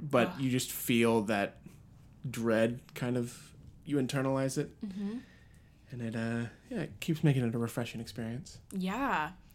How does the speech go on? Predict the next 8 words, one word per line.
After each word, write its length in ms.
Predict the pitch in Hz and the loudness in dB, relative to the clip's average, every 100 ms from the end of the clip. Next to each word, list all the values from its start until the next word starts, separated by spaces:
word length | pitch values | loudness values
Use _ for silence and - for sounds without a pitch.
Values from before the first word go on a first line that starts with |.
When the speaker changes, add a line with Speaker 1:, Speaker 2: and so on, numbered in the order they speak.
| - - | -20 -8
Speaker 2:
We 140 | 208 233 | -2 0
just 280 | 285 277 240 | 0 0 4
watched 320 | 214 214 220 | 4 4 -2
this, 300 | 190 190 196 | -2 -2 -2
um, 400 | 175 160 147 - - - - - - | -2 -4 -8 -12 -18 -20 -20 -20 -6
with 240 | 208 208 208 | -4 -4 -4
my 120 | 185 | -6
grandpa 720 | 180 180 185 190 165 151 | -4 -2 0 -2 -4 -6